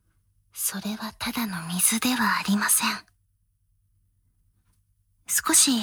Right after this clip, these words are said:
粘り気のある水滴です。それが滴って、あなたの指先に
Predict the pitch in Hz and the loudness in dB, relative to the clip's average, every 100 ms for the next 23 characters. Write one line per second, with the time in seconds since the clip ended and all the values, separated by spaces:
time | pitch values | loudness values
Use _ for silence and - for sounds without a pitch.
0 | 196 - - - _ _ _ _ - 180 | -2 -10 -20 -20 _ _ _ _ 0 2
1 | 208 240 277 - 285 285 285 233 - - | 2 0 -2 0 2 2 0 2 4 4
2 | 202 - 226 - 220 - - - _ _ | 2 -6 -6 -6 0 0 0 -8 _ _
3 | _ _ _ _ _ _ _ _ _ _ | _ _ _ _ _ _ _ _ _ _
4 | _ _ _ _ _ _ _ _ _ _ | _ _ _ _ _ _ _ _ _ _
5 | _ _ _ _ _ _ _ _ _ - | _ _ _ _ _ _ _ _ _ -4
6 | - 233 - 247 - 254 - 262 _ - | -2 -2 0 2 2 2 -2 -6 _ -6
7 | 196 - - - - - _ _ _ _ | -6 -6 -14 -20 -20 -20 _ _ _ _
8 | _ _ _ - 240 269 285 262 208 185 | _ _ _ -2 0 2 0 -2 -2 -6
9 | 196 - - 220 226 220 220 | -4 0 2 2 2 4 2